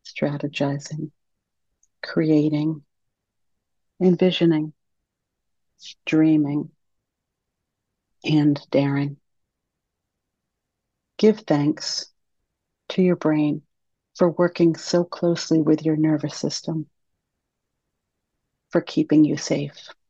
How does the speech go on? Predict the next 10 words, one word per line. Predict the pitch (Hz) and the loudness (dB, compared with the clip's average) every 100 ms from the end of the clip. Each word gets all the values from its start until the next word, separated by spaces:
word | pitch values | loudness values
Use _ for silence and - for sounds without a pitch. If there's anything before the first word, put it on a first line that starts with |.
| _ _ _ _ _ _ _ _ _ _ _ _ _ _ _ _ _ _ _ _ _ _ _ _ _ _ _ _ _ _ _ _ _ _ _ _ _ _ _ _ _ - | _ _ _ _ _ _ _ _ _ _ _ _ _ _ _ _ _ _ _ _ _ _ _ _ _ _ _ _ _ _ _ _ _ _ _ _ _ _ _ _ _ 0
Now | 180 185 180 - - | 2 4 0 -6 -4
begin | 180 196 196 | 0 2 2
to | 214 | 2
imagine | 185 156 147 151 156 151 | 2 2 0 -2 0 0
your | 151 | 0
brain | 151 147 147 151 147 _ _ _ _ _ _ | -2 -2 -2 -6 -12 _ _ _ _ _ _
and | 170 170 160 | 0 2 4
your | 156 | 4
nervous | 156 160 165 | 4 4 -2
system | - - - - 156 | -4 -6 -6 -10 -10